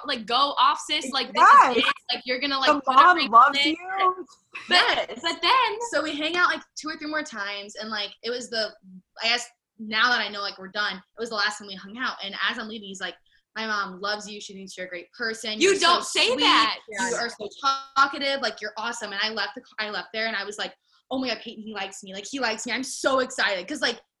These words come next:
Speaker 3: he led me on so hard.
Speaker 1: Like, that's, like, that's,
Speaker 3: I
Speaker 1: like,
Speaker 3: met,
Speaker 1: married,
Speaker 3: I met
Speaker 1: married
Speaker 3: both of
Speaker 1: shit.
Speaker 3: the parents. He told me his parents loved me. I hung out multiple
Speaker 1: <laughs>
Speaker 3: times.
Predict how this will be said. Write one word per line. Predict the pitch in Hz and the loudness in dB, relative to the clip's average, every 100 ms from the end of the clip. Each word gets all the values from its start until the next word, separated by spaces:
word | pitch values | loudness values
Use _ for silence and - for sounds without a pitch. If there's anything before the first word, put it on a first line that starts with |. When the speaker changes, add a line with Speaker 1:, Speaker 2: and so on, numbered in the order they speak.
| _ | _
Speaker 3:
he | - 311 | -4 -2
led | 320 240 226 | 0 -2 -2
me | 220 | -6
on | 202 185 | -8 -10
so | - - - 240 247 285 | -12 -14 -8 -2 -2 -2
hard. | 202 180 | -6 -2
Speaker 1:
Like, | 302 - | 0 2
that's, | 294 - 494 | 2 2 0
like, | 494 208 | -4 -4
that's, | 190 269 | 2 4
Speaker 3:
I | 311 | 4
Speaker 1:
like, | 330 | 4
Speaker 3:
met, | 302 226 | 2 2
Speaker 1:
married, | 208 196 175 247 | -2 -4 -6 -2
Speaker 3:
I | |
met | 277 | 0
Speaker 1:
married | 320 233 | 0 0
Speaker 3:
both | 233 240 196 | -4 -2 -2
of | 370 | -2
Speaker 1:
shit. | 381 | -4
Speaker 3:
the | 254 | -4
parents. | 226 220 214 220 - | -2 -2 -6 -12 -18
He | 254 | -14
told | 294 | -8
me | 262 | -6
his | 247 196 | -6 -8
parents | - 262 320 320 | -14 -10 -10 -6
loved | 240 214 202 | -4 -4 -6
me. | 202 | -8
I | 190 190 | -6 -6
hung | 240 | -6
out | 240 202 | -6 -8
multiple | 214 269 320 247 | -10 -10 -8 -4
Speaker 1:
<laughs> | |
Speaker 3:
times. | 254 214 208 214 | -2 -2 -4 -10